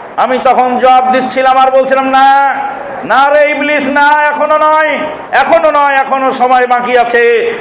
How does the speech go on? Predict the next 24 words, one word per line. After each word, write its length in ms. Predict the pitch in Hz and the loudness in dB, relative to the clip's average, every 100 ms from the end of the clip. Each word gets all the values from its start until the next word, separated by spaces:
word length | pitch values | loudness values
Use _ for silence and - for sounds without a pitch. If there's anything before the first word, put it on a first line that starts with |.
| - - | -10 -2
আমার 340 | 214 240 226 | 2 2 0
নিঃশ্বাসটা 720 | 226 233 226 226 220 220 233 220 233 | -2 -4 -2 -2 -2 0 0 0 -2
ঈমান 600 | 247 254 269 330 339 320 - - | -2 0 2 2 0 -4 -6 -10
হালতে 520 | - 175 370 381 370 320 | -2 2 4 2 2 0
বের 240 | 294 294 | 2 2
হওয়ার 240 | 269 277 | 2 2
আগ 140 | 262 254 262 | 0 -2 -4
পর্যন্ত 360 | 262 254 247 247 247 226 - - - - | -2 -2 -2 2 2 2 0 -4 -6 -2
আমি 240 | 277 302 | 0 0
বলতে 680 | 269 294 294 294 302 277 285 | 2 4 4 2 2 0 0
পারি 240 | 330 381 403 | 0 2 2
না 140 | 370 | 0
যে 120 | 349 | 0
তোর 220 | 320 311 | 0 2
হাত 280 | 285 262 262 | 2 0 -4
থেকে 160 | 247 240 | -4 -2
আমি 160 | 226 | -2
বাঁচতে 360 | 214 214 208 208 | -2 -2 -2 -4
পারলাম 400 | 202 196 190 180 | -2 0 0 -2
কি 100 | 170 | -4
পারি 280 | 156 165 156 | -2 -4 -4
নাই।" 180 | 139 117 95 - - - - - - - - - - - - - | -6 -6 -10 -16 -18 -18 -18 -18 -18 -18 -18 -20 -20 -20 -18 -12
ইবলিস 500 | 175 190 202 262 - | -6 -2 0 0 -2
শয়তানের 500 | - 247 247 233 226 | -2 0 0 -2 -2